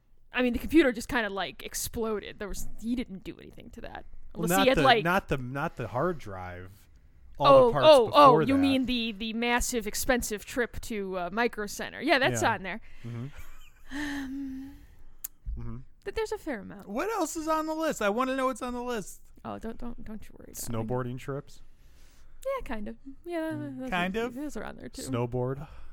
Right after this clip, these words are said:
Speaker 1: Oh, that's what Peridot
Speaker 2: Bowling ball?
Speaker 1: is. You did buy new bowling balls, didn't
Speaker 3: Oh,
Speaker 1: you?
Speaker 3: Jesus
Speaker 1: Yeah,
Speaker 3: Christ.
Speaker 1: two of 'em.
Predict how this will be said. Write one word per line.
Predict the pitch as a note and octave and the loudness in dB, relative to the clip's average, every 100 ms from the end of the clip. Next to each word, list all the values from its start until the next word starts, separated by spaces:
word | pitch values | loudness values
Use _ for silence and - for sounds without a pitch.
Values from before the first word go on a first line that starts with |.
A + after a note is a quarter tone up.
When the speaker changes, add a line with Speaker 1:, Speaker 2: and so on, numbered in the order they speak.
| - - | -14 -6
Speaker 1:
Oh, | A4 | -2
that's | G4 - | -2 -2
what | D4 | -4
Peridot | - C#4+ C4+ F#3+ F3 | -2 -2 -4 -4 -4
Speaker 2:
Bowling | A#2 | -4
ball? | A#2+ D3+ | -4 -6
Speaker 1:
is. | - - - - - - - - - - - - - - _ - | -12 -18 -14 -14 -14 -16 -20 -20 -20 -20 -20 -20 -20 -20 _ -6
You | F4 | 0
did | G#4 G#4+ | 0 0
buy | B3 A3+ | 0 0
new | G3+ | -2
bowling | F#3+ F3+ F#3 | -4 -6 -10
balls, | F3+ F3+ F3 | -12 -12 -10
didn't | A#3 A#3 C3+ | -8 -8 -6
Speaker 3:
Oh, | B2 | -8
Speaker 1:
you? | F3+ | -8
Speaker 3:
Jesus | B2 B2 - - | -10 -12 -16 -10
Speaker 1:
Yeah, | A#3 | -6
Speaker 3:
Christ. | B3 A3 | -6 -6
Speaker 1:
two | - C#4+ | -6 -4
of | C4+ | -4
'em. | G#3 G3 G3 | -6 -8 -12